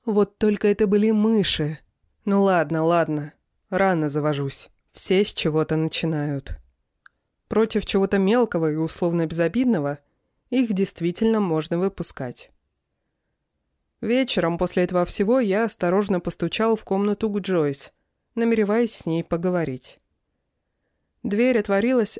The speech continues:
от простого толчка. Похоже, девушка ее до конца не закрыла. Сама же Джойс лежала поперек кровати, обняв подушку, и спала, даже не раздевшись до конца. Хмыкнув, я решил ее не будить.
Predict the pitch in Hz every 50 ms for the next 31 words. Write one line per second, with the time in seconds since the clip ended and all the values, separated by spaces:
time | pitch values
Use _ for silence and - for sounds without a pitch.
0 | - - 226 220 - - 202 185 - - 190 180 175 180 175 - 202 208 214 208
1 | - - - - 160 143 147 151 _ _ _ _ _ _ _ _ _ _ _ _
2 | _ _ _ _ _ - 214 214 - - 285 285 262 208 190 185 170 202 226 220
3 | 214 - - - 170 165 165 170 165 170 - 175 170 175 - - 214 208 196 175
4 | 170 170 165 - 151 147 143 143 143 147 151 _ _ _ _ _ _ _ _ _
5 | _ _ _ _ _ _ _ _ _ _ _ _ _ - - - 180 175 175 175
6 | 175 165 175 175 170 160 175 202 240 254 233 202 - - - 175 170 175 190 220
7 | 247 254 220 196 - 185 175 - 180 180 190 196 - _ - - 180 175 175 185
8 | 226 262 247 - - 180 170 165 175 185 190 190 190 - - - - 233 240 214
9 | 196 165 - - - - - - 156 165 160 - _ _ _ _ _ _ _ -
10 | 254 233 214 - - - 180 165 160 151 147 156 160 - _ _ _ _ _ _
11 | _ _ _ _ _ _ _ _ _ _ - 208 214 214 214 190 208 202 190 190
12 | 185 190 185 180 180 180 175 - - 190 180 170 170 180 180 - 196 202 202 190
13 | - - 151 143 151 - _ _ _ _ _ _ _ _ _ _ _ _ _ _
14 | _ _ _ - - - 269 294 285 - - 202 175 - - 196 208 226 247 226
15 | - - - 190 190 185 180 165 156 156 160 156 165 160 180 185 170 - 151 147
16 | - - - -